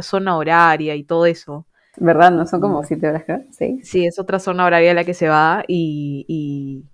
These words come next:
Speaker 1: y no sé, ya, ya me dio la depre, en verdad. Y fácil ya cuando se vaya, vaya. <laughs> Me vas a ver llorando por ahí.
Speaker 2: ¿Cuándo se va?
Speaker 1: Eh, el sábado. El sábado se va. O sea,
Speaker 2: Ah,
Speaker 1: mañana.
Speaker 2: claro.
Speaker 1: Sí, sad.
Speaker 2: Dios.
Speaker 1: Lufa sad, pero bueno.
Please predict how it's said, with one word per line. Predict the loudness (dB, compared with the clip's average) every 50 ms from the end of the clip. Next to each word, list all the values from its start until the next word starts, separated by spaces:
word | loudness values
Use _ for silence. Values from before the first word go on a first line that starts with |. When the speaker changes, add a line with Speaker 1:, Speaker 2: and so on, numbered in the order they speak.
| _ _ _ _ _ _ _ _ _
Speaker 1:
y | -10 -8
no | -6 -6
sé, | -6 -2 0 2 2 2 2 2
ya, | 2 2 2 2
ya | 0 -2 -2
me | -2 0 2
dio | 2 2
la | 4 4 2
depre, | 2 0 -2 -6 -8
en | -6
verdad. | -6 -4 -4 -4
Y | -4
fácil | -4 -4 -4 -2 -2 0
ya | 2 0 0
cuando | 0 -2 -4 -2
se | 0 2
vaya, | 4 4 4 2 2 2
vaya. | 2 2 0 2 0 -2 -2 -4 -6 -8
<laughs> | -8 -6 -6 -2 -2 -4 -4 -4 -8 -14 -4 -2 -2 -2 -2 -4 -8 -8 -2
Me | 0
vas | 0 2 2 2
a | 2
ver | 2 4
llorando | 2 2 0 -2 -2 -6 -8 -10
por | -10 -12
ahí. | -12 -14 -16 -4
Speaker 2:
¿Cuándo | 0 2 4 4 4
se | 4 4
va? | 4 4 2 -2 -8 -20 _ _ _ _
Speaker 1:
Eh, | -4 -2 -2 -2 -2 -2 -2
el | -2 -4 -4
sábado. | -2 0 2 2 2 2 0 -2 -6 -10 -14 _ _ _ _ _ _ _ -14
El | -12 -10
sábado | -8 -8 -6 -6 -6 -8
se | -8 -8
va. | -8 -10 -10 -12 _ _ _ _ _
O | -20 -20 -20 _ _ _ -20 _ -6
sea, | -4 -2
Speaker 2:
Ah, |
Speaker 1:
mañana. | -2 -2 -2 -4 -4 -6 -8 -12 _ _ _ _ _ _ _ _ _ _ _
Speaker 2:
claro. | -6 -6 -6 -4 -6 -10 -12 -16 _ _ _ _ _ _ _
Speaker 1:
Sí, | -18 -18 -18 -18 -18
sad. | -12 -8 -8 -8 -8 _ _ _ -20 -20 -20 -20 _ _ _
Speaker 2:
Dios. | -8 -6 -4 -4
Speaker 1:
Lufa | -4 -6
sad, | -8 -10 -12 -16 _ _
pero | -12 -10 -10
bueno. | -12 -14 -18